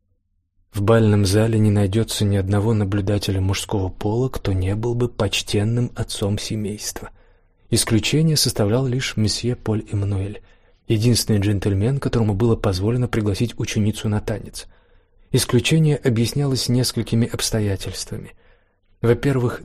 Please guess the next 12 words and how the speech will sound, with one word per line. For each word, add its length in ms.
традицией – 1040
профессор 460
состоял 300
в 60
родстве 320
с 100
мадам 300
Бек 240
и 120
пользовался 440
безусловным 480
доверием. 460